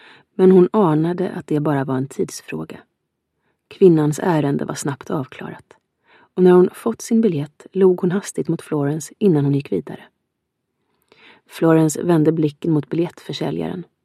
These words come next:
en skäggig man med skärmmössa bakom en glasruta.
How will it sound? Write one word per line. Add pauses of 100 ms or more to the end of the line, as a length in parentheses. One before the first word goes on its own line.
(120)
en
skäggig
man
med
skärmmössa
bakom
en
glasruta.